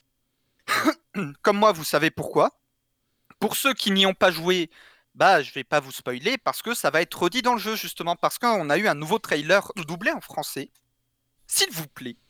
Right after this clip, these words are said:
avec le doubleur de Monsieur Keanu Reeves, s'il vous plaît, où on voit en fait, euh, bon, euh, déjà comment on s'est retrouvé avec, euh, Johnny Silverhand dans notre tête,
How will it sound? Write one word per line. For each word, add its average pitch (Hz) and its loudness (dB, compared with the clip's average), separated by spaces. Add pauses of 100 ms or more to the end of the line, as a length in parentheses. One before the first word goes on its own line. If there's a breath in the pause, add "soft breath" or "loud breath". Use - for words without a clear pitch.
(400 soft breath)
avec 262 2
le 254 4
doubleur 190 4
de 165 0
Monsieur 151 0
Keanu 160 -6
Reeves, 160 -6 (180)
s'il - 2
vous 180 -4
plaît, 127 -8 (760 loud breath)
où 214 -6
on 226 -2
voit 220 4
en 214 -4
fait, - -2
euh, 156 0
bon, 143 -4
euh, 123 -4
déjà 151 4
comment 180 -2
on 180 -2
s'est - -4
retrouvé 170 0
avec, 139 0
euh, 135 0
Johnny 160 -4
Silverhand 156 0
dans 139 -4
notre 127 -6
tête, - 0